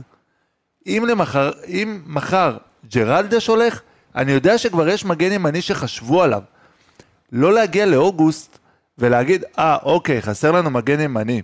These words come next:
Hmm, בוא נראה את מי נביא." ואז מתחיל מסע שמות, מסע שמות, מסע שמות. בסוף אתה גומר עם איזה מגן ימני, לא שחלילה אני מזלזל, אבל זסנו מאשדוד.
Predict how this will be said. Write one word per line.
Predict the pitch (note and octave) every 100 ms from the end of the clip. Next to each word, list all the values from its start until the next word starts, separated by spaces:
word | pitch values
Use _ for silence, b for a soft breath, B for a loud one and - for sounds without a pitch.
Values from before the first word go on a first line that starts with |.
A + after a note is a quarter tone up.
| G2+
Hmm, | C3+ D#3+ B2 - _ _ _ _ _
בוא | A#2+ B2
נראה | D#3 D#3
את | D#3 C3+
מי | D3+
נביא." | D3 B2+ C3 - b b b b
ואז | C3+ D#3 E3
מתחיל | D3 E3
מסע | D3+ C3 D3+
שמות, | C#3 C3 C3+ C3
מסע | B2 C3+
שמות, | B2 A#2 A#2+ A#2
מסע | A2 A2+
שמות. | - G#2 G#2+ C3 - B B B B B B _ _ _ _ _ _ _ _
בסוף | B2 B2 G3 -
אתה | D#3
גומר | D#3+ G3 F#3
עם | D3+
איזה | B2+ B2 B2+ C#3 -
מגן | C3+ C3 E3
ימני, | E3+ D#3+ F3 F#3 F3 - _
לא | D3+
שחלילה | D#3+ - D#3+ E3+ E3+
אני | E3
מזלזל, | D#3+ F3 F3 A#3+ G3+
אבל | G3+ - - _ _ _ _ _ _
זסנו | B2 A#2 C3+ E3 D#3+ D#3
מאשדוד. | C3 A2+ A2+ G#2+